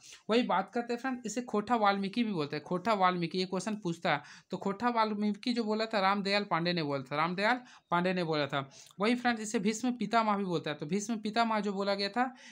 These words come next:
इसे बोला था विश्वनाथ दसौंधी राज ने बोला था। क्लियर है? फिर इसे खोटा का टैगोर भी बोलते हैं, खोटा का टैगोर। और खोटा का टैगोर जो बोला था, इन्हें डॉक्टर चतुर्भुज साहू ने कहा था। क्लियर है?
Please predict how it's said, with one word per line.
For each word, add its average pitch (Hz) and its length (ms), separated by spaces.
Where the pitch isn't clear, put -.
इसे 190 200
बोला 226 260
था 233 40
विश्वनाथ 220 540
दसौंधी 180 400
राज 180 220
ने 170 60
बोला 143 260
था। 147 80
क्लियर 254 300
है? 180 160
फिर 226 100
इसे 247 160
खोटा 220 360
का 247 120
टैगोर 208 340
भी 220 120
बोलते 170 260
हैं, 143 60
खोटा 185 300
का 262 140
टैगोर। 165 500
और 175 60
खोटा 196 320
का 247 100
टैगोर 208 340
जो 240 140
बोला 202 240
था, 247 240
इन्हें 220 200
डॉक्टर 185 280
चतुर्भुज 226 420
साहू 190 260
ने 202 140
कहा 139 140
था। 143 100
क्लियर 220 300
है? 196 180